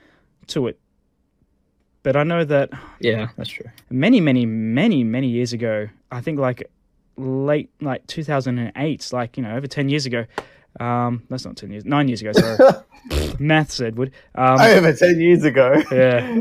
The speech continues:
Speaker 1: Okay, over two, ten years ago. Let's say two thousand and six. I don't know. I'm not a friggin' scientist. Um, there was a case where,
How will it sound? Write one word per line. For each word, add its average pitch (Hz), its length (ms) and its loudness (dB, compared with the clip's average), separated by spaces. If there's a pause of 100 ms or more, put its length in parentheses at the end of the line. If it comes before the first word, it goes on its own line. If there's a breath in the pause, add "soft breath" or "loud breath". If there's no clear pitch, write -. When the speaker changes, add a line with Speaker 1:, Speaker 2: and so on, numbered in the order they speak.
(120)
Speaker 1:
Okay, 156 220 2
over 185 160 2
two, 190 180 -2
ten 156 280 -2
years 127 160 -2
ago. 113 100 -6
Let's 143 120 -6
say 208 160 2
two 190 180 -6
thousand 165 440 0
and 139 360 -4
six. - 420 -10
I 339 140 4
don't 403 180 0
know. 381 300 6
I'm 294 120 0
not 381 160 4
a - 20 -4
friggin' 277 340 0
scientist. 240 640 0 (200 soft breath)
Um, 170 420 2 (560)
there 170 160 4
was 160 120 -2
a 143 60 -8
case 165 320 -6
where, 131 400 0